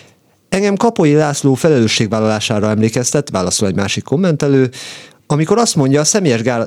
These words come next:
garanciát vállal azért, hogy a paksi atomerőműben végrehajtják a próbanyomást, amit minden szakértő ellenzett.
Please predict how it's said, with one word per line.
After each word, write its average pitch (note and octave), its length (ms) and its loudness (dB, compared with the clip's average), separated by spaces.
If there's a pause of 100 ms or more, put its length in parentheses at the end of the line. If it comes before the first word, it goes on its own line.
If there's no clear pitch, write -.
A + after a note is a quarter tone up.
garanciát A#2 520 -2
vállal G#2+ 380 0
azért, A#2 340 0
hogy G#2 100 -2
a F2+ 40 -2
paksi D#3 340 -2
atomerőműben G2+ 800 0
végrehajtják A2 680 -2
a - 40 -8
próbanyomást, C#3 920 0 (460)
amit E3 360 -2
minden D#3 280 2
szakértő A#2 600 0
ellenzett. F2 680 -2